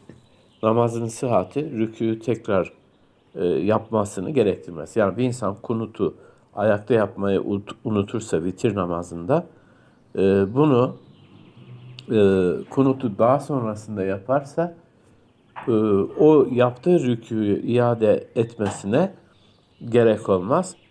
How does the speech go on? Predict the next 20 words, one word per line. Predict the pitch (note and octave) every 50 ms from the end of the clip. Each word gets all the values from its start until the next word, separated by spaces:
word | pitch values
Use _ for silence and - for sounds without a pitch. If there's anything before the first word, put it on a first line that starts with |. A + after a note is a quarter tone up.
| _ _ _ _ _ _ _
Sehven | - - D3 D3 E3 D#3+ D3 C#3 B2 A2+
unuttuğu | E2+ F2 A#2+ A#2+ B2 A#2+ B2 - C#3
için | C3 - - - G#2+ F#2 G2 A2
de | D#3+ F#3 G3+ G3 - _ _ _ _
sehv | - - - C3 D3 D3+
secdesi | C3+ - C3+ A#2+ A2+ A2 - G#2 G2+ G2 - - D#3+ F3+ F3+ F3+ - _ _ _ _ _ _ _ _ _ _ _ -
yapması | G#2 A2 - - F#2+ F#2 F#2 - - E2
gerekir. | D#2 C2+ B1+ - - C#2+ - - _ _ _ _ _ _ _ _ _ _ _ _ _ _ _ _ _ _ _ _ _ _ _ _ _ _ _ _ _ -
Yoksa | D3 F#3 G#3 G#3 - - C3+ C#3 F#3 G3+ - -
o | - E3 D#3+
kimse, | D#3+ - F#3+ E3 C#3+ - - B2 A#2 C3 E3 F3+ - - _ -
e, | A#2+
rükûyu | G#2+ G#2+ G#2 G#2 A#2+ B2 B2 - D#3 D3+ D#3 D#3 D3+ D3 - -
iade | - C3 B2+ B2+ B2 B2+ B2+ B2 B2+ B2
etmekten | A#2+ A#2+ - B2 A#2+ A#2 A#2 - - A#2+ A2 G#2 F#2+ F2 - _ _ -
men, | B2+ A2+ A#2+ C#3 C#3+ D3+ - - - -
men | B2+ B2 B2+
edilmiş | C3+ B2 A2 G#2 G#2 F#2+ F#2+ C3+ F3 F3 - - - - - - A2+
demek | A2+ G#2 A2 A#2 - - -
değildir. | A2 G2 F2+ E2 D2 D#2 G#2 - -